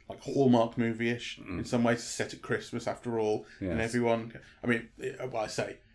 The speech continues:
Speaker 1: everyone has a happy ending. It's not exactly true. The, the ending is kind of complex, but you have this ending where the characters
Speaker 2: But
Speaker 1: change.
Speaker 2: it's a happy ending.
Speaker 1: Yeah, the characters change and one, one character does something for another character and is himself satisfied with the outcome. So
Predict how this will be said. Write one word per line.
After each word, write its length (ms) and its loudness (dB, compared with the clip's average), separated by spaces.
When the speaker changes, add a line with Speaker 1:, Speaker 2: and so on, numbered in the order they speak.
Speaker 1:
everyone 160 -4
has 140 -6
a 20 -8
happy 400 -4
ending. 400 -10
It's 220 -20
not 140 -10
exactly 460 0
true. 240 -8
The, 240 -8
the 140 2
ending 160 0
is 80 -8
kind 260 0
of 80 -8
complex, 600 -4
but 240 0
you 80 0
have 160 2
this 140 -4
ending 260 -2
where 240 0
the 140 -10
characters 440 -2
Speaker 2:
But 120 8
Speaker 1:
change. 100 8
Speaker 2:
it's 80 2
a 60 4
happy 340 6
ending. 440 0
Speaker 1:
Yeah, 300 8
the 120 -2
characters 340 4
change 280 6
and 100 2
one, 320 6
one 160 0
character 300 2
does 260 2
something 360 0
for 160 2
another 220 0
character 640 -2
and 480 4
is 200 -2
himself 420 0
satisfied 640 -2
with 100 -8
the 120 -2
outcome. 380 0
So 280 -2